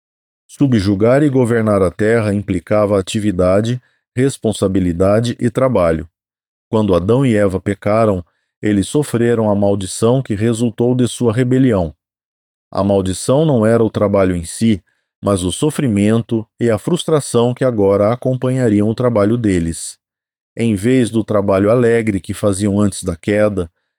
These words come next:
seu trabalho agora seria uma labuta dolorosa.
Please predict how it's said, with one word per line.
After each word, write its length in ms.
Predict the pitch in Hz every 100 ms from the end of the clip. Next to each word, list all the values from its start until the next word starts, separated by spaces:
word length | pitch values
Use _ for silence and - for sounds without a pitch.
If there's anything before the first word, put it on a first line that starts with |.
| _
seu 260 | - - 104
trabalho 540 | 120 127 104 92 101
agora 420 | 135 104 95 104
seria 340 | 127 135 110 110
uma 160 | 120
labuta 540 | 127 131 107 113 - 120
dolorosa. 800 | 120 135 160 113 92 85 85